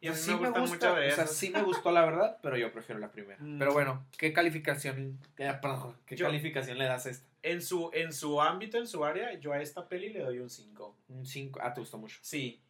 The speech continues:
Speaker 1: y
Speaker 2: Cinco
Speaker 1: me
Speaker 2: estrellas.
Speaker 1: encanta porque dieron un easter egg para decir que va a haber otra cosa. Porque al final de la peli hay una escena post créditos, ¿sí puedo hacer spoiler?
Speaker 2: Adelante.
Speaker 1: Ok. El, al final de la peli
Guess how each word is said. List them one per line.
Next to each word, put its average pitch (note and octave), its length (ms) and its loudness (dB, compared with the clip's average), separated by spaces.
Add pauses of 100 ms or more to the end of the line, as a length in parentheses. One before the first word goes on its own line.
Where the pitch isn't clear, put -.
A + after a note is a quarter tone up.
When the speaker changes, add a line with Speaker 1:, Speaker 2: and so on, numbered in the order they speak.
(120)
Speaker 1:
y D3+ 360 -4
Speaker 2:
Cinco B2 220 -10
Speaker 1:
me B2 40 -2
Speaker 2:
estrellas. C#3+ 340 -2
Speaker 1:
encanta D3+ 420 -2
porque C3+ 300 -6
dieron C3 320 -4
un D3 300 -8
easter C#3+ 420 -6
egg D3 320 -4
para B2 720 -4
decir B2+ 340 -10
que C3 100 -6
va B2 60 0
a - 40 0
haber B2 160 -4
otra C3 420 -4
cosa. - 400 -10 (540)
Porque D3 240 -2
al C#3 180 -2
final C#3+ 320 -4
de F3 80 -2
la F3 180 0
peli E3+ 200 -4
hay C#3+ 100 -4
una C#3 160 -6
escena C3 300 -10
post D3 200 -10
créditos, D3+ 680 -4
¿sí - 140 -16
puedo C3+ 160 -4
hacer C#3 140 -6
spoiler? C3+ 440 -6 (400)
Speaker 2:
Adelante. A#2+ 600 -6
Speaker 1:
Ok. C3 120 -4 (640)
El, D3 240 2
al C#3+ 160 4
final C#3+ 200 -2
de D#3 80 0
la E3 160 2
peli D#3 440 -2